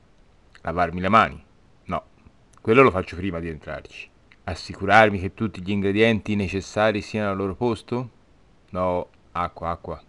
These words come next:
Controllare che per una qualsiasi congiunzione astrale mi abbiano staccato il gas?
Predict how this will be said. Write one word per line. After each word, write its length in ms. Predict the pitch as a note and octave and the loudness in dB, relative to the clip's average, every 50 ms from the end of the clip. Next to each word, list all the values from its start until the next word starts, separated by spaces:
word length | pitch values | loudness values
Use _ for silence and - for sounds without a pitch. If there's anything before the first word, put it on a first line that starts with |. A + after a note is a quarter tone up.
| _ _ _ _ _ _ _ _ _ _ - | _ _ _ _ _ _ _ _ _ _ -10
Controllare 600 | - G2+ G2 F#2 G#2 G#2 G#2 A2+ B2 B2 A#2 G2 | -6 -6 -4 -2 0 2 6 8 8 8 6 4
che 120 | A2 A2 | 0 -2
per 220 | - - A#2 A2 | -2 -2 -4 -2
una 180 | G#2+ A#2 A#2 A2+ | -2 -2 -2 -2
qualsiasi 680 | - - A2+ A2 G#2 - - - B2 B2+ A2 - A2 | 0 2 2 2 0 -2 -2 0 2 2 2 0 -2
congiunzione 580 | G#2 A2 G#2+ G#2 F#2+ G#2+ G2+ - - B2 A#2+ A2+ | -4 -4 -2 -4 -4 -4 -4 -4 -2 0 0 0
astrale 500 | F#2 - - - A2 A2 A2 G#2+ G#2+ G2+ | -2 -4 -6 -2 2 2 4 4 2 0
mi 100 | G2+ G2+ | 0 0
abbiano 280 | G#2 G2+ F#2+ G#2 G2+ | -2 0 -2 -2 -4
staccato 360 | F#2 - F#2+ F#2 - F#2+ F2+ F#2 | -4 -8 -8 -8 -8 -6 -6 -6
il 80 | F2+ | -4
gas? 480 | E2+ F#2 A2 B2+ B2+ - - - - | -2 0 2 2 0 -2 -6 -20 -20